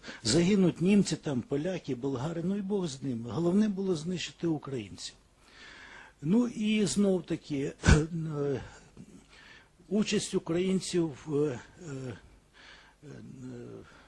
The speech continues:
в цьому злочині. Так, українці брали участь в цьому злочині, але, е, е, який був їхній статус і який масштаб був цієї участі?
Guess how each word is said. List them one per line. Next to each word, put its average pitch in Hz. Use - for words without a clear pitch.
в -
цьому 175
злочині. 110
Так, 214
українці 196
брали 175
участь 147
в -
цьому 139
злочині, 110
але, 175
е, 123
е, 131
який 208
був 175
їхній 185
статус -
і 175
який 190
масштаб 165
був 120
цієї 131
участі? -